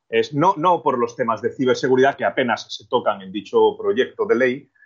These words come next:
eh, sino porque, eh, bueno, se ha puesto sobre la mesa, eh, quién paga, si el trabajador o la empresa, quién paga todos los elementos, eh, tecnológicos necesarios para el teletrabajo. Y yo, aprovechando esta mesa, me quería referir específicamente a la parte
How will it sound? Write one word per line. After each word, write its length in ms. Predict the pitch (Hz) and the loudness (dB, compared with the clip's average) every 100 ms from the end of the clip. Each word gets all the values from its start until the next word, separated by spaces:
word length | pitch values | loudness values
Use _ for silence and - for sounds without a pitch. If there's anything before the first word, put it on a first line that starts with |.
| _ - | _ 0
eh, 240 | 117 117 | 2 4
sino 360 | - 160 147 151 | 2 0 2 2
porque, 440 | 147 - 151 160 | 0 2 2 2
eh, 300 | 127 113 107 101 | 2 2 2 2
bueno, 240 | 107 165 | 0 -2
se 100 | - | -4
ha 60 | 101 | -2
puesto 440 | 113 - 120 110 | -2 2 2 2
sobre 240 | - 113 | -2 -4
la 100 | 120 | -2
mesa, 340 | 127 127 156 151 | -2 -2 0 0
eh, 300 | 113 101 - | -2 -8 -4
quién 300 | 151 139 127 | -2 -2 0
paga, 300 | 139 127 98 | 0 0 -4
si 140 | - | -12
el 100 | 104 | -14
trabajador 640 | - 104 104 107 120 120 - _ _ | -6 -2 0 0 2 0 -2 _ _
o 200 | - 131 | 2 4
la 100 | 135 | 6
empresa, 440 | 139 127 127 - 131 | 2 0 -4 -2 -4
quién 220 | 131 120 | -2 -2
paga 240 | 123 131 | 0 0
todos 180 | 143 143 | 0 0
los 160 | 139 131 | 0 2
elementos, 600 | 131 127 131 147 151 - _ _ - | 0 0 0 2 0 0 _ _ -8
eh, 120 | 110 | -6
tecnológicos 880 | - 120 120 131 - 135 120 135 123 | -2 -2 2 2 0 -2 -4 -2 -2
necesarios 560 | 117 113 120 123 127 | -8 -2 0 0 -2
para 180 | - 117 | 0 0
el 120 | 104 | 0
teletrabajo. 640 | 107 101 - 120 - - _ _ - | -4 -8 0 0 0 -8 _ _ -10
Y 100 | 104 | 0
yo, 140 | 131 | 2
aprovechando 480 | 135 113 104 110 113 | 2 -2 -4 -4 -4
esta 180 | - 127 | -2 -2
mesa, 460 | 127 - 147 - _ | -2 -2 -2 -4 _
me 140 | 113 110 | -8 0
quería 180 | 117 | 2
referir 300 | 127 120 131 | 2 -2 -2
específicamente 840 | 131 - 120 127 123 127 127 131 131 | -2 -4 -6 -6 -4 -2 -2 0 2
a 100 | 107 | 2
la 140 | 98 | 2
parte 460 | 123 113 127 127 | 0 -2 -2 -6